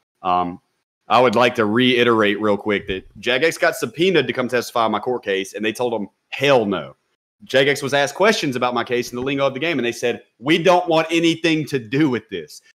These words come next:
A lot of people tell me that Jagex owes me an apology. I'm friends with J-Mods, y'all. The J-Mods that have been on this podcast are friends of mine, you know? Uh, I tweet at Mod Ash all the time. I just tell him, "Have a good day." You know, you can count yourself as a friend of Mod Ash if you've ever tweeted at him.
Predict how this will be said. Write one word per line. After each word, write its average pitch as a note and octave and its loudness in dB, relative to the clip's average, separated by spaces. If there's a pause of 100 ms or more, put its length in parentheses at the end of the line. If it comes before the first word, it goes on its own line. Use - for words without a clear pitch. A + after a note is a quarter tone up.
(120)
A A#2 -4
lot D3 2
of F3+ -2
people E3+ -6
tell D#3+ -2
me D#3 -2
that B2+ -6
Jagex C3 -4
owes A#2+ -4
me A#2 -4
an A2 -2
apology. G2 -2
I'm A#2+ -2
friends C3+ -2
with G#2+ -10
J-Mods, G2 -2
y'all. F#2+ -2
The F#2+ -12
J-Mods C#3 0
that C3 -6
have A#2+ -2
been C3+ 0
on B2+ 0
this B2+ -2
podcast B2 0
are F2+ -16
friends F#2 -8
of F2 -16
mine, E2+ -8
you F2 -14
know? G2 -4 (420)
Uh, F#2+ 4
I - -2
tweet E3 4
at E3 4
Mod D#3+ 2
Ash D#3 2
all D#3 2
the D3 -4
time. C#3 0
I B2 0
just C#3+ -8
tell D3 0
him, C#3 0
"Have C#3+ 0
a C#3 -6
good C3+ -4
day." B2 2
You G2 -4
know, B2+ 2
you C3+ -4
can C3+ -18
count D3 0
yourself A#2 -2
as G2 -6
a F#2 -16
friend G2 -6
of F2+ -8
Mod F2 -4
Ash E2+ -6
if E2+ -20
you've F2+ -8
ever D#2 -6
tweeted D#2 -16
at D2+ -16
him. D2+ -20